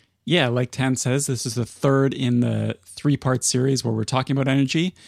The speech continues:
So if you've missed the last two episodes, it might be a good idea once you finish this one to go back and check those ones out. T P S two thirty-seven, which was two weeks ago, is we were talking about how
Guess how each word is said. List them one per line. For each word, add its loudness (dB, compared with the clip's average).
So 4
if -4
you've 2
missed 0
the 0
last 0
two 0
episodes, 0
it 2
might 2
be 2
a 2
good -2
idea 2
once -2
you -4
finish 0
this -2
one 2
to 2
go 0
back 0
and 0
check -4
those 0
ones -2
out. 0
T -2
P 0
S 0
two 0
thirty-seven, 2
which -2
was -2
two -4
weeks -2
ago, 2
is 2
we 2
were 4
talking 0
about 2
how 2